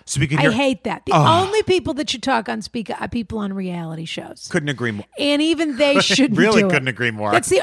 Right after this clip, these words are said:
Speaker 2: only reason why a person should be on speaker.
Speaker 1: Couldn't agree more. I'm with you.
Speaker 2: Why would you ever in any space have a speakerphone con-, unless you're
Speaker 1: Well,
Speaker 2: in
Speaker 1: the
Speaker 2: your
Speaker 1: guy,
Speaker 2: office or
Speaker 1: the guy in
Speaker 2: something?
Speaker 1: front of her said that. And she said, "What am I gonna talk with my,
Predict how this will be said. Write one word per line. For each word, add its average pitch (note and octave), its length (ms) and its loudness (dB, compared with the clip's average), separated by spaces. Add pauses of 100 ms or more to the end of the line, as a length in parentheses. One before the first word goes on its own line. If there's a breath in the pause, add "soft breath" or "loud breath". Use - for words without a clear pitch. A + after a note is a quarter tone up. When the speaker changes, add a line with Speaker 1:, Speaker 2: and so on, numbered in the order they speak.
Speaker 2:
only G4 320 2
reason F4+ 360 0
why C4+ 100 2
a B3+ 80 2
person C#4+ 300 -2
should A#3+ 160 -8
be C#4 80 -4
on C4 100 -6
speaker. - 360 -10
Speaker 1:
Couldn't D3+ 200 -6
agree E3 220 -2
more. F3+ 260 -6 (280)
I'm D3 100 2
with E3 140 -2
you. - 20 0
Speaker 2:
Why F4 260 4
would F#4 240 -2
you D#4 160 -2 (160)
ever E4 320 0 (100)
in C4+ 160 -6 (200)
any F4+ 400 0
space - 720 -6 (380)
have C#4 220 0
a C4 100 -6
speakerphone D#4+ 1040 -2
con-, A#3 320 -6
unless C#4 280 -2
you're F4 120 4
Speaker 1:
Well, F3 60 8
Speaker 2:
in - 80 4
Speaker 1:
the - 80 6
Speaker 2:
your D4 80 6
Speaker 1:
guy, G3 240 6
Speaker 2:
office A3 340 -2
or C#3+ 100 -4
Speaker 1:
the - 20 -4
guy D#3+ 200 4
in E3+ 60 0
Speaker 2:
something? D3 100 -4
Speaker 1:
front D#3 160 2
of C#3 60 -4
her B2 100 -2
said D#3+ 400 0
that. D#2 380 -10 (260)
And C3+ 120 -2
she F3+ 220 -2
said, C#3+ 240 -2
"What F3+ 100 0
am E3 80 -6
I D#3 60 2
gonna B2 140 -8
talk C#3+ 280 -2
with D3+ 120 -6
my, A#2+ 200 -4